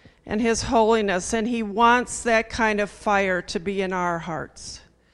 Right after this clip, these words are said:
But getting back to New Testament times, the people at that time were hungry. They were tired and wanted something better than the Old Testament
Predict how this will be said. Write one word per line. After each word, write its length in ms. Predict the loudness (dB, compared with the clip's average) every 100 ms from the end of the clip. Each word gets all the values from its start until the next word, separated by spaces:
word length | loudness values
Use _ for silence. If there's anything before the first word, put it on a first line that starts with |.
| _ _ _ _ _ _
But 220 | -10 -4
getting 320 | 0 2 2
back 300 | 4 4 4
to 140 | 0 -2
New 160 | -2
Testament 720 | -2 -2 -2 -2 -6 -6 -6
times, 680 | -6 -6 -4 -6 -8 -12 -18 -20 _ _ _ _ _ _ _
the 80 | -14
people 420 | -8 -6 -2 2
at 220 | 4 4 2
that 200 | -2 -4
time 440 | -2 0 0 -2
were 180 | -4 -6
hungry. 840 | -8 -8 -6 -8 -8 -8 -8 -12 -16 -20 -20 _ _ _ _ _ _ _
They 160 | -4 -2
were 160 | -4
tired 840 | -6 -12 -6 0 2 2 0 -2
and 160 | -4 -4
wanted 340 | -2 0 -2
something 520 | -4 -4 -4 -4 -8 -8
better 520 | -2 0 0 -2 -6 -14 _ _ _ _ _ _
than 140 | -10 -4
the 180 | 0 2
Old 300 | 2 2 0
Testament 720 | -4 -4 -4 -6 -4 -4